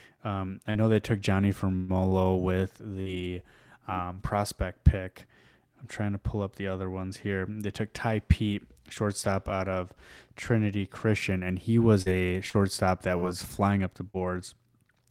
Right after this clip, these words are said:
There was rumors that the Tampa Bay Rays were gonna take Ty Pete at pick thirty-one, and so they jumped on him earlier than they needed to. Colt Emerson,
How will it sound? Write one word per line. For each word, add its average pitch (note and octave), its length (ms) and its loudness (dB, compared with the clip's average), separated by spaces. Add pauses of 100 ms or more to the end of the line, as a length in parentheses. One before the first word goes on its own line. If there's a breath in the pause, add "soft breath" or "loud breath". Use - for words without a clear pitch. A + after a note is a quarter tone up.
(120)
There A#2 100 10
was G#2 140 10
rumors G2+ 420 6
that F#2+ 320 0 (460 loud breath)
the G2 260 0
Tampa G#2 320 6
Bay F#2+ 220 4
Rays F#2 400 0
were F#2+ 80 -4
gonna F#2 180 -2
take - 480 -6 (260 soft breath)
Ty F#2+ 300 2
Pete F#2+ 400 0
at F2+ 320 0
pick - 240 4
thirty-one, F#2 720 4
and F2 120 -2
so F#2+ 180 0
they F2+ 140 0
jumped F#2+ 380 2
on F2 160 4
him F2 180 -2
earlier F#2+ 380 0
than F2+ 200 -6
they F2 100 -8
needed F2+ 380 -6
to. F2+ 420 -6 (580 loud breath)
Colt - 320 2
Emerson, A#2 840 2